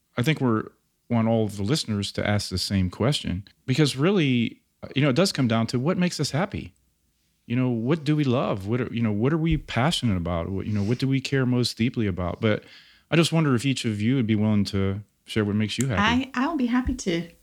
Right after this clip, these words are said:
Speaker 2: share what makes me happy. I think
Speaker 1: Mm. <laughs>
Speaker 2: that, um, for me, happiness is found in continually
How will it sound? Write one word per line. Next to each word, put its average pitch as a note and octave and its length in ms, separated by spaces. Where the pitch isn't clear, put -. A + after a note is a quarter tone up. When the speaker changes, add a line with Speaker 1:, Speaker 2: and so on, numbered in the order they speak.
Speaker 2:
share G3 260
what G#3 140
makes - 280
me F#3+ 100
happy. G#2+ 440
I G#3+ 140
think A3+ 480
Speaker 1:
Mm. A#2 160
<laughs> - 20
Speaker 2:
that, F#3 480
um, E3+ 600
for G#3+ 140
me, G#3 200
happiness F#3+ 680
is F3 480
found E3+ 580
in F3 720
continually G3 1120